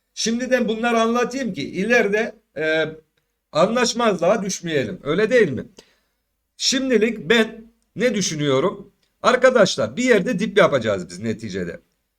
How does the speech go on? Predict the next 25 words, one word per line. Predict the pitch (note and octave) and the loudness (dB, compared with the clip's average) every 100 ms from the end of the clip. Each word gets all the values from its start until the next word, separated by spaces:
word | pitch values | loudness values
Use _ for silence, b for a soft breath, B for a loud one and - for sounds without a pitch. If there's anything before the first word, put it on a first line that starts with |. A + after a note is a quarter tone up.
| - | -4
Ya | G#3 A#3 | 0 2
on | A3 G#3 | 4 4
üç | F3+ F#3+ | 2 -2
bin | A#2+ | -6
sekiz | - E3 G3+ | -4 -4 -4
yüzde | F3+ F#3+ F#3 G3 G3 G3 - | -2 -2 0 2 2 -2 -2
ya | A#3+ A3 | -2 4
daha | A3 G#3+ | 6 6
da | G3 D#3+ | 6 6
altında | D3 A#2+ C3 F3 | 6 4 -2 -4
bir | B3+ | 0
yerde | F3 E3 A3+ | 0 0 -2
dip | F3+ A#2 | -2 2
yapacağız. | D3+ C3 G#2+ F#2 - | 2 2 -4 -6 -4
Ondan | E3+ G3 C4 C#4 | -2 2 4 2
sonraki | A#3 G#3+ D#3+ C3+ | 2 0 0 -2
görüşüm | A#2+ F3+ A3+ - C#3+ D3 | -2 -2 -2 -4 -6 -6
bu | F3 F3+ | -4 2
kanala | G3+ A3+ A#3+ B3 | 2 4 4 4
kadar | A3 F3+ A3+ | 4 2 2
mini | G3 G#3+ E3+ | 0 0 0
bir | A3+ | 2
rally | F#3 D#3+ F3+ | 4 4 4
yaşanması | D#3+ C3 C3 A2+ A2 - | 4 2 -2 -4 -6 -4
yönünde. | A2 G2 F#2+ F2 | -6 -6 -8 -10